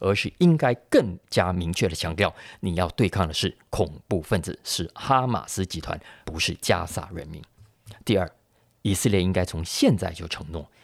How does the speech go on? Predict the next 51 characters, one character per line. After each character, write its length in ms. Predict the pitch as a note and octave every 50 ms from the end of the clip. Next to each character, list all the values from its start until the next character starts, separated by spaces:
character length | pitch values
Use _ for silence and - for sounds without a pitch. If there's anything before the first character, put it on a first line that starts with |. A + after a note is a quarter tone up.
| - - -
将 160 | - C3 G#2
会 100 | A2 G2+
协 300 | - - - F2 F2 A#2
助 180 | - A3 C3+ F2
加 200 | - F2+ E2 -
萨 120 | - E2+
走 180 | D#2+ - E2 D#2+ -
廊 140 | E2 D#2+ D#2+
的 80 | D#2
重 240 | - - - D#2+ D#2
建， 180 | - A#2 - - - - - - - - _ _ _ _
未 180 | - C#4+ C#4 D3
来 300 | G2+ F2+ D#2+ D2+ D#2 _ _ -
也 140 | - F2+ -
不 220 | - - F2+ F#2+
会 200 | G2 - - A#2 -
因 160 | - C#3 C3+ B2
为 140 | B2 G#2
这 180 | - - B3 A#3
一 80 | C#3+ F#2+
次 160 | - - F2+
的 80 | -
冲 220 | - - - E2+ E2+
突 200 | - - D2 - - _ - -
而 80 | - G2
展 160 | - E2+ D#2+
开 180 | - - - -
经 300 | - - - D#3 E3 F3
济 200 | E3 - G#2 D#2+
上 200 | - - - -
的 80 | - D#2+
报 200 | - - - -
复， 160 | - - - - _ _ _ - - -
他 140 | - F#2
会 120 | F#2+ G2+ E2+
好 220 | - - - -
好 260 | - - G#2+ G2 G2 - - - -
跟 160 | - F#2+ F#2
新 380 | F#2 - - - F3 E3+ E3+ E3+
选 240 | - - G#2 E2+ -
出 160 | - - F#2 F2
来 100 | E2+ E2
的 80 | -
巴 160 | - - E2+
勒 80 | E2+ E2+
斯 160 | - - -
坦 160 | - - E2+
领 100 | D#2+ D#2
袖 240 | - - G2 E2 - _ _ _ -
相 260 | - - - D#2+ E2
处。 160 | - - -